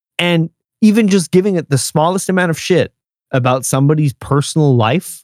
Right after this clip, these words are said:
as they're, as they are your customer changes everything. And then they will forever believe in you.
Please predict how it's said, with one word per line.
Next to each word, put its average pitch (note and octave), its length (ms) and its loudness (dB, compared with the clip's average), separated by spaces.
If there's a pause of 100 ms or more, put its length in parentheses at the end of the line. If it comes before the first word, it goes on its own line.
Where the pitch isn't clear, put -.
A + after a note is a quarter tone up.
(140)
as D3 260 0
they're, C#3+ 240 2
as D3 440 -2
they D3 200 2
are D#3 220 0
your C#3 140 0
customer - 600 -8 (840)
changes G#3+ 340 2
everything. A3 440 0
And D#3 140 2
then F#3 120 2
they F#3+ 80 4
will F#3 180 2
forever F3+ 560 -2
believe D#3+ 400 0
in C3 140 -2
you. D2 200 -12